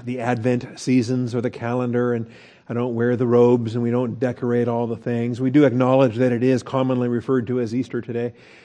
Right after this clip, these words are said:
and, uh, we sang the hymns that we sang.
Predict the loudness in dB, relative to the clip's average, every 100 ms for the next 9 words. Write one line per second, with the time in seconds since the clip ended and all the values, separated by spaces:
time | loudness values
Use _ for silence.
0 | _ -6 -4 -2 -2 -2 -2 -4 -6 -6
1 | -6 -4 -4 -4 -4 -4 -4 -6 -8 -8
2 | -8 -6 -6 -6 -8